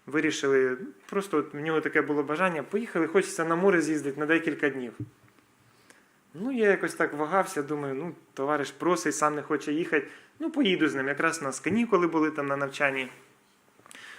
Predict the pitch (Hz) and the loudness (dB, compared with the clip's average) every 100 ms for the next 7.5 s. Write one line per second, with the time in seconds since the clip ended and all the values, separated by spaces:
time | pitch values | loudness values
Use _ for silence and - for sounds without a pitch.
0 | - - 175 170 160 165 156 143 143 139 | -20 -6 -4 0 2 2 2 0 0 -2
1 | 139 208 262 - 185 175 - - - - | 0 0 0 0 0 -2 -10 -20 -20 -20
2 | - - _ - 139 131 127 196 220 226 | -20 -20 _ -10 -2 -2 -2 -4 -2 2
3 | 202 170 151 - 165 - 202 175 170 170 | 4 4 0 -2 0 6 6 8 6 6
4 | 254 202 175 156 156 156 180 180 196 202 | 4 4 2 0 -2 2 2 2 2 2
5 | 175 165 165 135 156 - 208 143 170 170 | 0 -2 -2 -4 -6 -4 -4 0 0 0
6 | 151 131 139 139 - 180 185 156 135 139 | -2 -2 -6 -8 -6 -6 -2 0 2 2
7 | 139 139 131 - 113 | 2 -2 -6 -8 -12